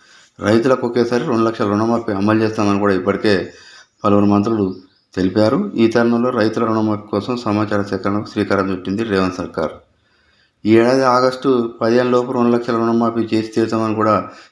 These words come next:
సీఎం రేవంత్ రెడ్డి ఇటీవల లోక్సభ ఎన్నికల ప్రచారం చెప్పారు. ఈ క్రమంలో ప్రాథమిక వ్యవసాయ సహకార సంఘాలు, బ్యాంకుల నుంచి నాలుగు విభాగాలుగా ముప్పై అంశాలతో కూడినటువంటి ప్రొఫార్మాతో సమాచారం సేకరిస్తున్నారు.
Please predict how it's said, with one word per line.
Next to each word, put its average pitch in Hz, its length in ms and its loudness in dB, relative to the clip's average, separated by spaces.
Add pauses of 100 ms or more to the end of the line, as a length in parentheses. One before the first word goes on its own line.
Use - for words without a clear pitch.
(120)
సీఎం 113 260 2
రేవంత్ 113 300 2
రెడ్డి 110 320 0
ఇటీవల 101 300 0
లోక్సభ 101 440 -2
ఎన్నికల 101 280 -2
ప్రచారం 95 460 -4
చెప్పారు. 101 360 -2 (420)
ఈ 107 140 4
క్రమంలో 113 360 2
ప్రాథమిక 113 440 0
వ్యవసాయ 104 380 -2
సహకార 101 360 -4
సంఘాలు, 107 540 -2 (400)
బ్యాంకుల 117 400 0
నుంచి 117 320 -2
నాలుగు 107 300 0
విభాగాలుగా 104 480 -2
ముప్పై 95 340 -4
అంశాలతో 101 480 -2
కూడినటువంటి 95 540 -4
ప్రొఫార్మాతో 95 760 -4 (440)
సమాచారం 98 440 0
సేకరిస్తున్నారు. 101 760 0